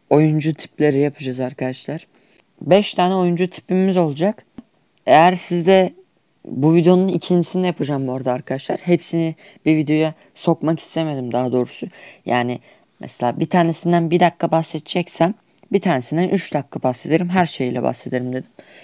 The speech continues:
Eğer bu videoya yüz elli like gelirse de ikincisini çekeceğim bunun. Ee, bu arada önceki videoya da yüz altmış altı like gelmiş ve görüntülemesi mükemmel. Ama abi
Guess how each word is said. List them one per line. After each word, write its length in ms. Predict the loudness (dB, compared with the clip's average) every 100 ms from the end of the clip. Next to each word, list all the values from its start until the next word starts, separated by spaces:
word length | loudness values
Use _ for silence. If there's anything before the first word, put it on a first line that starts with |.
| -2 4
Eğer 220 | 6 4
bu 80 | 2
videoya 200 | 2 2
yüz 240 | 2 2
elli 220 | 4 4
like 160 | 4 2
gelirse 500 | 2 2 2 0 0
de 140 | 2 0
ikincisini 540 | -2 -2 -2 -2 -2 -4
çekeceğim 460 | -4 -4 -4 -4
bunun. 200 | -4 -6 -8 _ _ _ -20 -20 -20 -20 _ _ -12 -4
Ee, 240 | -4 2
bu 80 | 4
arada 180 | 6 4
önceki 380 | 4 2 0 0
videoya 260 | 2 4
da 200 | 2 0 -2
yüz 180 | -2 2
altmış 320 | 0 0 0
altı 280 | 0 2 4
like 180 | 2 2
gelmiş 480 | 0 0 -2 -6 -2
ve 120 | 2
görüntülemesi 800 | 4 4 2 2 2 2 0 -2
mükemmel. 560 | -4 -2 -2 -2 -2 -6 -10 _ _ _ _ _
Ama 360 | 0 2 2 2
abi 260 | 2 0